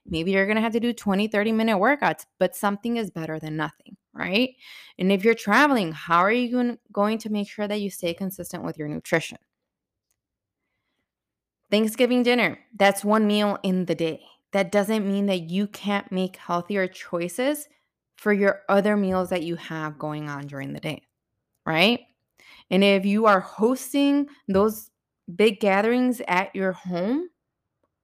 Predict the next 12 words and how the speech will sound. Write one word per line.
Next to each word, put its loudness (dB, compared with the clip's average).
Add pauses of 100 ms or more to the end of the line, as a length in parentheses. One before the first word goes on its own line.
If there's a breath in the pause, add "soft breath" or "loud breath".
(300)
what 4
are 6
you 2
going 2
to -2
do 0
with 0
all 2
the 0
leftovers, -6 (920)
right? -2
Maybe -2